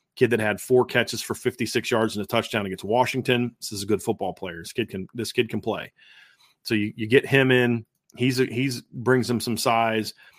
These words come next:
Uh, they've got some other guys coming back. They've got a really good tight end coming back, Bryson Nesbitt.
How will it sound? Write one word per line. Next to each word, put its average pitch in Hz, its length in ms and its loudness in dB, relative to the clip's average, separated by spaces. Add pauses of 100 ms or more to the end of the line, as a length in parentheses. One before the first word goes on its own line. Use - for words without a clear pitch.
(140)
Uh, 92 200 -6
they've 104 180 -4
got 117 180 2
some 107 160 -2
other 127 160 2
guys 120 220 2
coming 120 280 -4
back. 113 360 2
They've 101 140 -2
got 101 120 -2
a 90 40 -4
really 117 320 2
good 113 100 0
tight 120 240 -2
end 117 160 -2
coming 113 220 -4
back, 113 320 -2
Bryson 104 320 -4
Nesbitt. 113 420 0